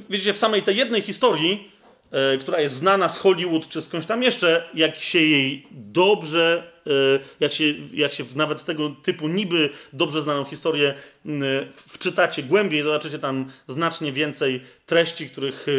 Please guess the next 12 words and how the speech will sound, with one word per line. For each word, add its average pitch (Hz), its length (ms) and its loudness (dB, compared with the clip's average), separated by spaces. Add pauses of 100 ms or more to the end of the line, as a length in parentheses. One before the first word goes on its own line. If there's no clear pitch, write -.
(320)
w, 131 460 -4
wiecie, 131 260 -6
w - 40 -14
filmowych 147 500 -6
opowiastkach 131 520 -4
w 117 60 -18
zasadzie 123 340 -6
nikt, 127 400 -8
e, 135 40 -4 (1200)
nikt 165 400 -6
nie 135 140 -4
wyjmuje. 127 480 -2